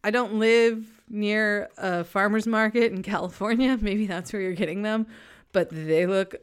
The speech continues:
amazing, and the salad is delicious. Again,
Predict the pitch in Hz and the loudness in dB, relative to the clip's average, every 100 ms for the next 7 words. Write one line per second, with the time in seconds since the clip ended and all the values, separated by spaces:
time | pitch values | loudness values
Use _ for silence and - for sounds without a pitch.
0 | _ _ 190 190 185 175 180 180 170 175 | _ _ -2 0 0 -2 -4 -6 -6 -8
1 | 175 180 156 156 151 151 - 147 143 - | -4 -2 -2 -2 -4 -6 -8 -6 -8 -10
2 | - - 220 233 208 190 | -14 -6 -2 0 -2 -4